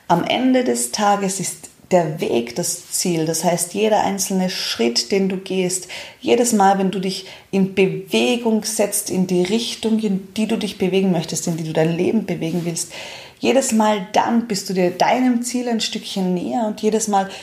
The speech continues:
dann hast du die Möglichkeit, deine Augen zu öffnen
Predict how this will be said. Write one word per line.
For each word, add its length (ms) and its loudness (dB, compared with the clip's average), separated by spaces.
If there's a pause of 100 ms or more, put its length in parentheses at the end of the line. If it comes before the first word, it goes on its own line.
(280)
dann 240 2
hast 200 0
du 40 -6
die 100 -2
Möglichkeit, 760 -2
deine 300 2
Augen 380 2
zu 180 -4
öffnen 520 -2